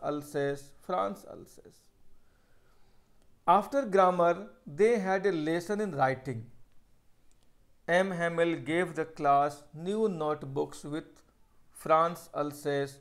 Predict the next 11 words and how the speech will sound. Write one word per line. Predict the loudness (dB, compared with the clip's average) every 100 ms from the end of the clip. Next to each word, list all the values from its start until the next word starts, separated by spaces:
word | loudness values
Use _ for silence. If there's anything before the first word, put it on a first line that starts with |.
| _
France | -12 0 2 2 -2 -10 -6
Alsace | -6 -6 -6 -4 -6 -10
beautifully | -6 -4 -4 -8 -6 -4 -4 -6 -12 _ -10
written | -6 -4 -4 -6 -8
on | -12 -12
them. | -16 -20 -20 _ _ _ _ _ _ _ _ _ _ _ _ _ _ _
They | 2 6 6
looked | 8 6 6
like | 8 10 8 4
little | -2 0 -2 -4
flags | -4 2 6 6 4 -10